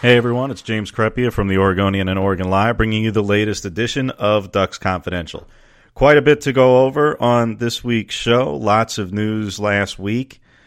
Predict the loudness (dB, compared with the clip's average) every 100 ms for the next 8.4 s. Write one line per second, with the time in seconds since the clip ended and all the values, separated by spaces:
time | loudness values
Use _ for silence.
0 | _ _ _ -8 -8 -8 -6 -6 -8 -10
1 | -12 -8 -6 -6 -6 -6 -6 -8 -10 -16
2 | _ -6 0 2 2 0 -2 -2 -4 -4
3 | -2 -4 -4 -6 -6 -2 -2 -2 -2 -2
4 | -2 -4 -6 -4 -4 -4 -4 -4 -6 -10
5 | -8 -10 -10 -10 -8 -8 -8 -12 _ _
6 | -12 -8 -6 -4 -4 -6 _ -10 -8 -6
7 | -4 -6 -8 -12 -10 -8 -8 -10 -10 -4
8 | -2 -2 -6 -16